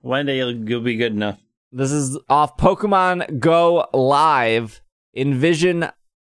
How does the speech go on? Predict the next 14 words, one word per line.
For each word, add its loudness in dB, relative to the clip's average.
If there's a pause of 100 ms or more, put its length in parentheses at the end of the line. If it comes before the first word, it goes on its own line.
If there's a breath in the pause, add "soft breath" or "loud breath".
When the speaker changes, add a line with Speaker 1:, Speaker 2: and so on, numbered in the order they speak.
(160)
Speaker 2:
powerful 0
Pokemon 0
during -2
the -2
Psychic -2
Spectacular. -2 (380)
Trainers, 0 (760)
we've -4
had 2
a 2
vision 2
of 0
psychic 0
Pokemon -2